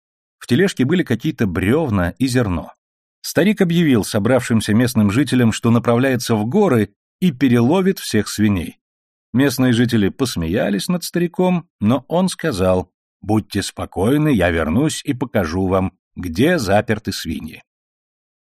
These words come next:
Недели через три он спустился с горы и сообщил жителям, где находится загон, в котором заперты все свиньи. "Но как вам это удалось сделать?" изумились местные. Ну, для начала я просто выгрузил из тележки брёвна.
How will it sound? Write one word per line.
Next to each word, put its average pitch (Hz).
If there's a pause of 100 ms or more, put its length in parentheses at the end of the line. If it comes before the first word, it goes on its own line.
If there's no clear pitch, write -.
Недели 160
через 196
три 156
он 156
спустился 120
с 85
горы 117
и 170
сообщил 127
жителям, 120
где 90
находится 101
загон, 92 (320)
в -
котором 170
заперты 160
все 101
свиньи. 85 (540)
"Но 73 (100)
как -
вам 175
это 175
удалось 190
сделать?" 175 (280)
изумились 113
местные. - (640)
Ну, -
для 117
начала 117
я 104
просто 123
выгрузил 147
из -
тележки 101
брёвна. 80